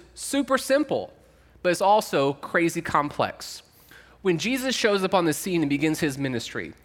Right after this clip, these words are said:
he would often walk into towns and describe the gospel and teach the gospel in three words. He'd walk in and say, "Repent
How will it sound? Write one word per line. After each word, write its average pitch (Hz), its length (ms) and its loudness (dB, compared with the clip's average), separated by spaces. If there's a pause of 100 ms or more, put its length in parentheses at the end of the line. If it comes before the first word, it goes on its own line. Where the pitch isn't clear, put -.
(260)
he 208 120 0
would 180 120 4
often 226 440 2
walk 208 280 2
into 202 180 0
towns 123 720 -2 (260)
and 160 140 -2
describe 190 520 2
the 233 60 0
gospel 127 680 0 (180)
and 139 140 -8
teach - 280 -6
the 156 80 -6
gospel 123 600 0 (680)
in 139 100 -8
three 175 240 2
words. 175 640 0 (260)
He'd 156 160 0
walk 190 300 4
in 208 100 0
and 151 120 0
say, 151 200 0
"Repent 143 680 -4